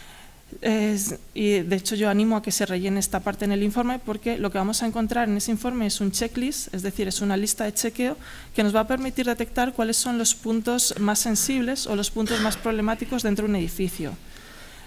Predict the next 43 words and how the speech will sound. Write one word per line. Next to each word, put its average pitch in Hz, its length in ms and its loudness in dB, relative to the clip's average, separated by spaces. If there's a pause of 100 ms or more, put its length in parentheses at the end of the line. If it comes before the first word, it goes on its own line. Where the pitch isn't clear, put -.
(160)
Sobre 208 260 0
todo 220 200 -2
para 247 180 4
la, 226 300 2
las 214 160 0
personas 226 580 0
que, 202 560 -2
que 214 80 -2
realicen 208 400 0
informes 208 320 0
de 220 60 -2
evaluación 202 500 0
y 220 80 0
que 190 140 -2
no 196 180 2
estén, 214 640 0
eh, 190 640 -2 (140)
acostumbradas 208 760 0
o 202 40 -4
no 202 80 2
estén 214 180 -2
familiarizadas 208 720 0
con 196 100 -6
los 185 140 -2
términos, 202 460 -2 (420)
eh, 202 260 -2
acústicos, 262 680 -4 (880)
es 220 80 0
ba-, 220 220 -2
es 208 100 0
de 240 60 2
bastante 233 340 0
interés, 226 380 0
puesto 226 440 -4
que 240 240 -2 (360)
lo 202 100 0
que 202 80 -2
vamos 214 280 2
a, 220 200 0
nos 208 180 2
va 214 60 2
a 214 60 -2
permitir 233 520 0